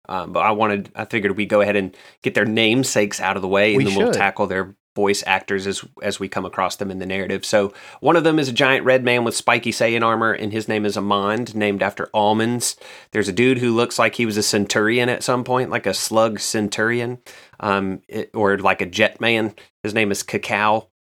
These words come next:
Speaker 1: named after chocolate. Then there's Days, named after soya beans. He's like this mullet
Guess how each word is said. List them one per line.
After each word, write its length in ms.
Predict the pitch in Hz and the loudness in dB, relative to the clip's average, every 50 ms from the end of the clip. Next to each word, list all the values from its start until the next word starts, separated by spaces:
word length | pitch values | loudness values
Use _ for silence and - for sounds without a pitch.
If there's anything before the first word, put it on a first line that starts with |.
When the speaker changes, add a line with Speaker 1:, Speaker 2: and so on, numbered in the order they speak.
| _ _ | _ _
Speaker 1:
named 280 | - 107 104 104 101 101 | -2 0 0 2 2 0
after 200 | 98 - - - | 0 -2 -6 -6
chocolate. 500 | - 143 131 127 - 131 107 - - - | -2 0 0 0 2 0 0 0 -2 -4
Then 120 | 110 110 | -4 -2
there's 240 | 113 107 104 101 98 | 0 0 0 0 0
Days, 680 | 101 123 123 127 127 127 135 131 127 - - - - - _ - | 2 2 2 2 2 2 2 0 0 -2 -4 -6 -8 -12 _ -6
named 260 | - 107 107 104 104 | -2 -2 -2 0 0
after 220 | 107 107 - - | -2 -2 -4 -6
soya 340 | - - 117 110 110 110 107 | -6 -2 0 0 0 0 2
beans. 280 | 113 107 107 110 107 - | 0 0 0 0 -2 -4
He's 160 | - 107 104 | -4 -2 0
like 160 | 110 95 101 104 | 0 0 2 0
this 240 | 107 101 - - - _ _ _ _ _ _ _ - | -2 -2 -2 -6 -12 _ _ _ _ _ _ _ -8
mullet 640 | 117 117 104 98 101 104 107 110 110 110 104 - | -6 -4 -2 0 0 2 2 2 2 2 0 -2